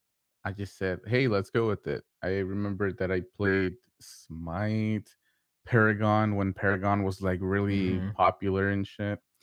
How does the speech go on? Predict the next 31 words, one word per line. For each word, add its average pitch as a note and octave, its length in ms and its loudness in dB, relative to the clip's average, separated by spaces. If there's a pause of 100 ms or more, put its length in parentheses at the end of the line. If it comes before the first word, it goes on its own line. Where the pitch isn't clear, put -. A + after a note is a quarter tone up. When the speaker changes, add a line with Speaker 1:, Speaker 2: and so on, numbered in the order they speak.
(580)
Speaker 1:
And G2 240 -10
Speaker 2:
I, A2 60 0
I - 20 0
Speaker 1:
then - 0 -
Speaker 2:
never G#2 260 -4
played F#2 340 -6
either F2 300 -4
of E2 80 -8
those E2 200 -6
games. D#2 440 -10 (200)
Speaker 1:
Man, F2 200 -8
they're D#2+ 140 -8
all, - 200 -6
Speaker 2:
I'm, A3 320 0
Speaker 1:
they're, A#3+ 160 -4 (100)
they're A#3+ 100 -12
pretty B3+ 260 -4
Speaker 2:
I'm F#2+ 160 -2
not F#2 220 -4
a - 20 -10
m-, F2+ 240 -10 (100)
like, F2+ 360 -4 (120)
'cause G#2+ 180 -4
those D3 200 6
are C3+ 80 10
moba G2+ 400 6
type E2 220 -4
games, E2 260 -6
aren't G2 180 -4
they? D#3 200 2
Speaker 1:
Right, F#2+ 220 0